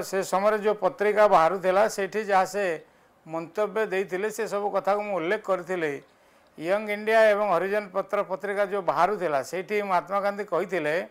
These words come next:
"ଭାରତ ଗରିବ ହେଇକି ରହୁ, ଏହା ମୁଁ ପସନ୍ଦ କରିବି।"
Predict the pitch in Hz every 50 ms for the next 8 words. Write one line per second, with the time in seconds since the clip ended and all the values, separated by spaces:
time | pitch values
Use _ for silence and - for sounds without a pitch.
0 | _ _ _ _ _ _ _ _ _ _ _ _ - 143 147 170 180 196 226 240
1 | 214 185 156 170 185 190 226 247 233 202 208 226 240 214 208 247 247 240 226 196
2 | 196 190 214 226 220 175 131 - - - _ _ _ _ - 151 165 190 214 202
3 | 220 226 220 208 202 180 - 220 233 233 208 220 226 214 202 180 160